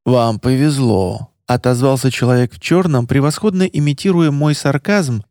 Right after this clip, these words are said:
с которым был дан ему ответ минутой раньше. Он поманил парочку в униформе, и те приблизились. Мгновение трое о чем-то шептались,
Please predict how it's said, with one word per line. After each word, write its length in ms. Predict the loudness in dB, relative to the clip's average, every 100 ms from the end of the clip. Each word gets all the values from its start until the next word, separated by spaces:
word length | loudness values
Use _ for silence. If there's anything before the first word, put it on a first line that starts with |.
| _
с 80 | -8
которым 400 | -2 2 2 2
был 200 | 2 2
дан 280 | 2 2 2
ему 440 | 2 2 2 0 0
ответ 500 | -4 -2 0 0 0
минутой 480 | -2 -2 -2 0 0
раньше. 500 | 0 -4 -10 -14 -20 _ _ _ _ _ _ _
Он 160 | -2 0
поманил 500 | 0 2 2 2 0
парочку 600 | 2 2 2 0 0 2
в 60 |
униформе, 640 | 2 2 0 2 2 2 0
и 200 | 0 -2
те 180 | -2 0
приблизились. 880 | 0 2 2 2 0 -2 -4 -10 _ _ _ _ _ _ _ _
Мгновение 800 | -2 0 2 2 2 0 2 0
трое 380 | 0 0 2 2
о 40 |
чем-то 360 | 0 -2 -2 -4
шептались, 800 | -4 -6 -4 0 2 2 -2 -6